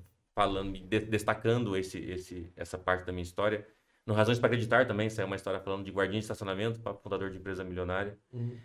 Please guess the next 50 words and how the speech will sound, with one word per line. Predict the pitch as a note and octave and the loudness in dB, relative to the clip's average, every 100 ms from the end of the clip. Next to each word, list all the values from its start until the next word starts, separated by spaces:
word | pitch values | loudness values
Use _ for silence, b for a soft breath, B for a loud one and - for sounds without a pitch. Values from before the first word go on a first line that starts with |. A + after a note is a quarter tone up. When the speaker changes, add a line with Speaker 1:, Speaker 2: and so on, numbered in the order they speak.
| _ | _
Speaker 1:
Lá | C3+ C#3 | 2 4
foi | F3 | 4
meu | E3 | 4
primeiro, | D#3+ D#3+ F3 - | 4 2 2 2
primeiro, | D3+ D#3 F3+ F#3 - | 0 2 4 4 2
primeira | C3 D3+ - | 2 4 4
função | D#3+ D#3 D3+ | 2 -2 0
registrada. | C#3 C#3+ C#3+ - A#2+ G#2+ G#2+ - _ _ _ _ _ _ - | 0 0 0 2 2 2 -4 -10 _ _ _ _ _ _ -6
E | |
lá | C#3 A#2+ C#3 | 0 4 6
eu | D#3 | 6
ganhava | D3+ C#3 C3 C3 | 6 6 6 4
cinquenta | C3+ C3+ C#3+ D3+ | -2 -2 0 0
reais | C#3+ C#3 B2+ | 2 2 2
por | - D3+ | 2 2
mês. | C#3+ B2 B2+ - - - _ _ | 2 0 0 -6 -14 -20 _ _
Foi | G#2 | -6
meu | A2 | -4
primeiro | A2 C#3 | -2 -4
salário | D3 C3+ B2 - | -2 0 0 0
registrado. | A#2 G#2 G#2 A#2 A#2 B2 - _ _ _ _ - | -2 -4 -4 0 0 0 -8 _ _ _ _ -20
Speaker 2:
Cinquenta | - B2+ B2 - E3 E3 | -16 -14 -12 -10 -8 -8
reais | D3 D3 F3 | -6 -2 -2
Speaker 1:
E | F3+ | -2
Speaker 2:
por | C3 | -4
mês. | B2 A#2+ | -6 0
Speaker 1:
em | D#3+ | 8
algum | E3+ F#3 C4+ | 8 8 8
momento, | C4 D#3 D3+ G#3+ A#3+ D#3+ | 10 8 6 6 4 0
Celso, | - B2+ A2+ - | 4 6 6 6
alguém | A#2 B2+ | 4 4
chegou | D3 C#3 | 0 2
pra | C3+ | 2
mim, | B2+ D3+ D#3 - - _ | 2 0 -4 -8 -16 _
como | E3 | 0
eu | F#3 | 4
queria | F3 | 6
lembrar | D#3 D3+ C3 C3 C3 | 6 6 8 6 4
quem | D3 C#3 | 0 2
é | |
essa | C#3 C3+ | 2 2
pessoa? | A#2+ A#2+ G#2 F2+ | 0 -2 -2 0
Alguém | A2 | 0
chegou | A#2+ A#2+ | -2 -2
e | |
falou | A#2+ | -2
assim | A#2 - | -2 -4
pra | A2+ | -4
mim: | G#2+ | -2
"Clemilson, | G#2+ A2 C3 - F#2+ | -2 -2 -2 -4 -8